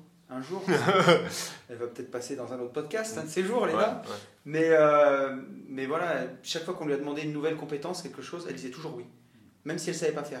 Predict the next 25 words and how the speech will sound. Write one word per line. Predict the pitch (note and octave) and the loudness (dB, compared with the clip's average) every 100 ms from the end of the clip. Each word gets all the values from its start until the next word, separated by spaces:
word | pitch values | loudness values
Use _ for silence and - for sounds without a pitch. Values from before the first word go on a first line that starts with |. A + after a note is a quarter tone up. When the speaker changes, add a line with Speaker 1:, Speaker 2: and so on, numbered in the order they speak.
| C3+ | -12
Speaker 1:
Vous | C#3+ | -10
pouvez | G3+ | -8
me | G3+ | -6
faire | D#3 | -8
un | D3+ | -10
site | - | -12
internet ? » « | D3 D#3+ F#3+ - - _ _ | -12 -10 -10 -10 -18 _ _
Oui, | F3+ B3+ | -6 -4
oui. » | B3 B3 - - _ - - | -4 -8 -14 -20 _ -20 -14
Et | B2+ | -14
puis | C3 | -6
derrière, | C3 C#3 F#3 | -2 0 -2
elle | C#3 | -4
travaillait | C#3 D3 C3+ | -6 -6 -8
toute | - F3 | -6 -4
la | D3 | -4
nuit, | D3+ F#3+ G#3+ | -2 -4 -6
pendant | G#3+ C#3+ C#3 | -6 -6 -8
toute | - E3 | -10 -10
la | D3+ | -8
semaine | - G3 G#3+ | -8 -8 -8
pour | B2+ A2 | -10 -12
apprendre | G2+ F#3+ F#3 - | -12 -10 -10 -10
comment | C#3+ E3 | -12 -12
faire. | A3+ | -12